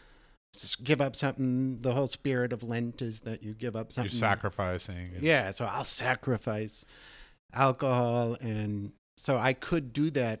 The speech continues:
Speaker 1: and then it turned into, over time, <laughs> "I'm gonna give up alcohol for Lent," and then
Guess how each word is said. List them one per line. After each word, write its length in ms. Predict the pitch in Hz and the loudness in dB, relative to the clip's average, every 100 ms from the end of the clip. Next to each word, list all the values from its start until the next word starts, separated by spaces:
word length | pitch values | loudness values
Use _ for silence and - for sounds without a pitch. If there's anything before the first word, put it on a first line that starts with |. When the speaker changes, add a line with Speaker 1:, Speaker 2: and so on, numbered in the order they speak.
| - | -6
Speaker 1:
and 200 | 123 117 | -2 2
then 180 | 123 123 | 4 4
it 140 | 127 - | 2 0
turned 320 | 135 117 117 | 0 0 0
into, 640 | 113 113 110 - 120 113 | 0 0 0 0 0 2
over 240 | 107 107 107 | 0 0 -2
time, 400 | 110 107 107 101 - - - _ _ - _ _ - | 0 0 -2 -4 -10 -20 -20 _ _ -20 _ _ -8
<laughs> 0 | 107 - 156 - - - - - - | -2 2 2 2 -20 -18 -20 -18 -8
"I'm 160 | 123 | -2
gonna 140 | 127 120 | 0 0
give 160 | 123 | 0
up 160 | 117 113 | -2 -2
alcohol 480 | 113 110 113 113 104 | -4 -2 -2 -2 -2
for 180 | 117 110 | -4 -2
Lent," 380 | 104 110 104 - | 0 -2 -2 -6
and 200 | 104 98 | -4 -2
then 360 | 101 98 98 | -2 -2 -4